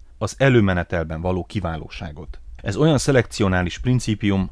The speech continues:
amelynek sem privilégium jellege vagy íze nincs, sem pedig az állampolgári jogegyenlőséget nem sérti.” Ezerkilencszázhuszonháromban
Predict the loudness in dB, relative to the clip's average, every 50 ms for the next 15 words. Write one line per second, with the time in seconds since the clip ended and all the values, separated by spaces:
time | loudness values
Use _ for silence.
0 | -6 -4 -4 -2 0 0 -2 -2 -4 -4 -4 -4 -4 -4 -2 -2 0 2 2 4
1 | 4 4 4 2 2 2 2 2 2 2 0 0 0 0 0 0 0 -2 -4 -4
2 | -4 -4 -4 -4 -2 -4 -6 -2 -2 0 0 0 0 -2 -4 -6 -12 _ _ -4
3 | 2 2 2 2 2 0 -2 -2 -4 -6 -10 -10 -4 0 0 2 2 0 -2 -4
4 | -4 -6 -6 -6 -8 -8 -10 -10 -12 -14 _ _ -8 -6 -4 -4 -4 -4 -4 -4
5 | -4 -4 -6 -6 -8 -10 -12 -14 -14 -16 -18 -20 _ _ -8 -6 -6 -4 -6 -8
6 | -10 -12 -14 -14 -14 _ -18 -20 -20 _ _ _ _ _ 2 2 4 4 4 2
7 | 2 2 0 -2 -4 -2 -2 -2 -2 0 2 2 4 4 4 4 4 4 4 4
8 | 2